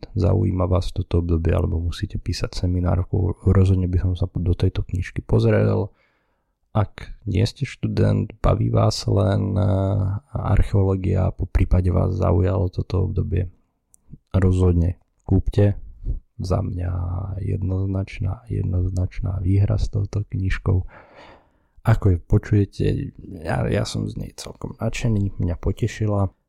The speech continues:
a už som ju aj využil, odrazil som sa do ďalších článkov od nej, takže, takže som taký odrazený teraz. Čo dodať? Mm, asi,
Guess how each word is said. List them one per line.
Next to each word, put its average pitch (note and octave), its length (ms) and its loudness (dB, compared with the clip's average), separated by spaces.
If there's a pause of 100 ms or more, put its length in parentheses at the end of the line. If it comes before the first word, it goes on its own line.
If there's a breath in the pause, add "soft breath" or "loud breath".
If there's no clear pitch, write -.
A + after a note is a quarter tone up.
(500)
a E2+ 100 2 (840)
už - 240 -4
som A2 240 0
ju G2+ 160 -4
aj F2+ 160 -2
využil, A#2 640 -2
odrazil G2 640 0
som G2+ 160 0
sa - 160 -2
do F2 160 0
ďalších E2+ 480 0
článkov F#2+ 800 0
od F2+ 80 -2
nej, F2+ 320 0
takže, E2 640 0 (240)
takže E2+ 240 0
som E2 240 0
taký - 400 -10 (160)
odrazený E2 720 2
teraz. - 400 -2 (560 loud breath)
Čo C3+ 160 0
dodať? G2+ 640 0 (160)
Mm, E2+ 560 -2 (160)
asi, G#2 640 2